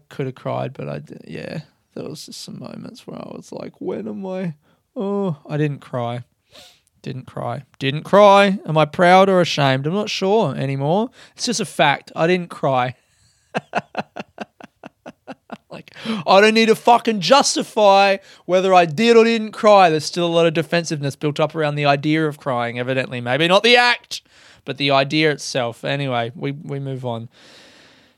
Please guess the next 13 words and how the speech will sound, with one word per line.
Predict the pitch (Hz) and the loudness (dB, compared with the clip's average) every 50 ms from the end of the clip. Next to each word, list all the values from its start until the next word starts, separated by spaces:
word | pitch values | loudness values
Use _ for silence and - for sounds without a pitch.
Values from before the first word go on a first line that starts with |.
| _ _ | _ _
So, | - - - - - 147 143 143 143 143 143 | -10 -6 -2 2 4 4 6 6 6 6 6
um, | 139 139 139 139 135 131 131 131 127 123 131 143 _ _ _ _ _ _ _ _ _ _ _ _ _ _ _ _ - - _ - | 6 6 6 4 4 2 0 -2 -6 -10 -12 -16 _ _ _ _ _ _ _ _ _ _ _ _ _ _ _ _ -20 -12 _ 0
I | 139 156 160 | 2 2 2
was | 170 160 147 | 2 0 -2
trying, | - - 208 196 175 180 | -2 0 0 0 2 2
you | 180 180 | 2 2
know, | 165 156 | 2 4
I | 151 151 156 160 160 | 4 4 6 6 6
was | 180 190 180 - | 6 4 2 -2
thinking, | - 208 202 185 190 | -4 -2 -2 2 4
oh, | 180 | 4
I, | 175 170 160 151 160 175 - 196 151 147 - - - | 6 6 4 4 4 4 4 2 0 0 -4 -8 -14
<laughs> | - - - | -12 -4 0